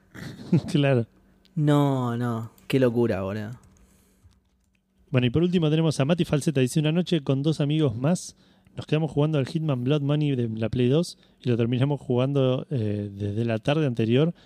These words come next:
Speaker 1: hasta que amane-, amaneció al otro día. Hashtag recontraseguro que no llegué,
Speaker 2: <laughs>
Speaker 1: recontraseguro que ya llegué".
Speaker 2: <laughs> Sí.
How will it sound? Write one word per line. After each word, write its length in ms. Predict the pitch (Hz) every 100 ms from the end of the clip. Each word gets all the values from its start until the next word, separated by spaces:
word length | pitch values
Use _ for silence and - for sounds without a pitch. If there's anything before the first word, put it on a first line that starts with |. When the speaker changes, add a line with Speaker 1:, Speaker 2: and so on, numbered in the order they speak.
| _ _
Speaker 1:
hasta 200 | - 123
que 60 | 113
amane-, 280 | 113 123 151 -
amaneció 480 | 110 110 110 - 131
al 80 |
otro 200 | 117 110
día. 240 | 98 90 90 _ _ _ _ _ -
Hashtag 460 | 147 - 131 127 -
recontraseguro 840 | 120 123 120 117 - 127 147 160
que 80 | 117
no 80 | 113
llegué, 380 | - 117 135 151 - - -
Speaker 2:
<laughs> 280 | _ -
Speaker 1:
recontraseguro 720 | 113 110 117 110 101 120 131 127
que 80 | 156
ya 120 | 220
llegué". 300 | 156 190 160
Speaker 2:
<laughs> 0 |
Sí. 320 | 160 127 131